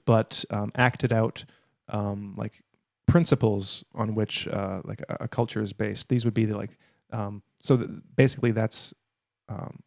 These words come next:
an example would be with this materialistic framework. So a lot of people wouldn't necessarily think about it, right? They, they just kind of, um, adopt it by osmosis. They just, they're raised in that,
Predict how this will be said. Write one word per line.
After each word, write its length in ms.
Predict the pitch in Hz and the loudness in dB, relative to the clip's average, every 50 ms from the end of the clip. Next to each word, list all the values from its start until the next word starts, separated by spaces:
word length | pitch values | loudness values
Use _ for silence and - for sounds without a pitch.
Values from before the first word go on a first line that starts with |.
| _ _ _ _ _ _ _ _ _ - - | _ _ _ _ _ _ _ _ _ 2 4
an 40 | |
example 380 | 131 120 123 147 139 127 135 123 | 6 6 8 6 6 8 6 6
would 160 | 117 117 113 | 6 4 4
be 160 | 110 113 110 | 4 4 4
with 160 | 107 113 117 - | 4 2 2 0
this 160 | - - - | 0 0 0
materialistic 580 | 117 113 - 127 117 113 110 110 - - - | 0 2 6 6 6 6 4 2 0 -2 -4
framework. 460 | - - - 120 117 110 107 101 - - | 2 4 6 6 6 6 4 2 2 2
So 140 | - 120 | 2 4
a 20 | 113 | 6
lot 160 | 120 147 151 | 6 6 6
of 80 | 135 - | 4 4
people 300 | 139 131 - 117 117 113 | 2 2 4 4 2 4
wouldn't 480 | 117 135 143 131 127 - - - - _ _ - | 6 6 6 4 2 -2 -6 -12 -18 _ _ -4
necessarily 680 | - 131 127 - 120 - - 123 117 117 113 113 110 107 - - _ _ _ _ _ - | -2 -2 0 0 0 2 4 4 4 4 4 2 0 -2 -6 -12 _ _ _ _ _ 0
think 220 | - 220 220 - | 2 4 6 6
about 240 | 131 101 95 92 - | 6 6 6 2 0
it, 160 | - - - | -6 -4 -2
right? 260 | - - 120 120 120 - | 0 2 2 2 2 2
They, 100 | - 120 110 113 - - | 2 2 2 2 2 4
they 80 | 123 | 4
just 300 | 120 - 131 123 - - | 6 6 6 6 4 4
kind 180 | - 123 117 117 | 2 4 4 4
of, 180 | 113 107 - - - _ _ _ _ - | 4 2 0 -6 -16 _ _ _ _ -6
um, 400 | 127 110 101 101 101 101 98 98 _ _ _ _ _ _ _ _ _ - | -4 -2 -2 -2 -4 -6 -8 -12 _ _ _ _ _ _ _ _ _ 2
adopt 380 | 123 107 - - 120 - - | 6 8 8 8 8 6 4
it 140 | 120 113 - | 2 2 4
by 240 | - 113 110 107 104 | 4 4 6 6 6
osmosis. 600 | 104 110 101 113 117 117 120 - - 110 101 - | 4 4 4 4 4 4 4 4 2 -2 -4 -2
They 100 | - 104 | -2 -2
just, 220 | 104 110 104 - - | -2 -2 -2 0 2
they're 120 | 117 107 | 4 6
raised 260 | 107 120 117 120 113 | 6 6 6 6 4
in 100 | 117 113 | 2 0
that, 320 | 110 107 104 101 - - | 0 0 -2 -2 -6 -10